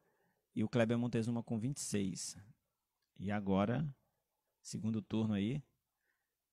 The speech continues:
sessenta e dois mil, sessenta e dois vírgula vinte e sete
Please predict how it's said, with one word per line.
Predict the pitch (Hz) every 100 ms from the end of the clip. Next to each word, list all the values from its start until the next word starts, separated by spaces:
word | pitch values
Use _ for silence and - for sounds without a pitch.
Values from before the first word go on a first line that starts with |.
| _ _ _ _
sessenta | - - 139 - - 160 151
e | 131
dois | 123 98
mil, | 110 120 127 123 - _ _ _ _ _ _ _ _ _ _
sessenta | - - 110 - - 143 135 131
e |
dois | 107 117 131
vírgula | 131 127
vinte | 120 127
e |
sete | 120